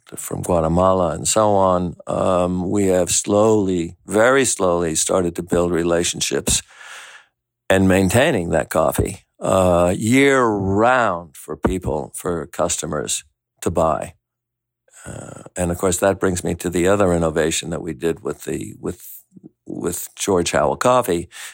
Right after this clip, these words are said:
which is we, we began right from day one freezing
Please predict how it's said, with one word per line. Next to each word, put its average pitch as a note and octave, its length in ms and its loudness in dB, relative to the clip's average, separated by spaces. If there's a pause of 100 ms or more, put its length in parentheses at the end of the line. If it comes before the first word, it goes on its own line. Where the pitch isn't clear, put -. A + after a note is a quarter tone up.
(120)
which F2+ 260 0
is F2 260 2
we, F#2 460 0 (180)
we G2 240 0
began G2 460 2
right A2+ 260 2
from B2 140 -2
day A#2 160 2
one G2 360 2
freezing G2+ 760 0